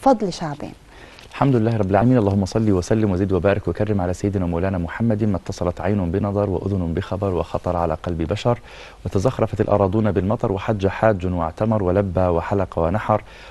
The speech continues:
Speaker 2: وطاف بالبيت العتيق وقبل الحجر، من أول الدهر إلى آخر الدهر يا رب العالمين. الحبيب صلى الله عليه وآله ووالديه وصحبه أجمعين، آه، يعلمنا أشياء، جملة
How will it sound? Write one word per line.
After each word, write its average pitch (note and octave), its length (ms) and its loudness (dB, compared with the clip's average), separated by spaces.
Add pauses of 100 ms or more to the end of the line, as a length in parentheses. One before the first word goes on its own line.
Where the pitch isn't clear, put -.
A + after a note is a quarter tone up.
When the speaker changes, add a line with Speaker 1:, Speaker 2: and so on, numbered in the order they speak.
(100)
Speaker 2:
وطاف - 320 0
بالبيت F#2+ 360 0
العتيق E2+ 440 -2
وقبل F2 460 -2
الحجر، G#2 440 0
من F#2+ 160 -2
أول F#2 240 0
الدهر F#2 280 0
إلى E2+ 260 -2
آخر F#2 160 -6
الدهر F2 220 -2
يا E2 120 -2
رب D#2 180 -6
العالمين. D2 440 -4
الحبيب D#3 360 0
صلى G#2 240 -2
الله G2+ 360 0
عليه F#2+ 280 0
وآله G2+ 460 0 (520)
ووالديه F#2 440 2
وصحبه F2+ 520 -4
أجمعين، F2+ 500 0 (220)
آه، F2 420 0
يعلمنا G#2 680 0
أشياء، - 380 -4
جملة G#2 340 2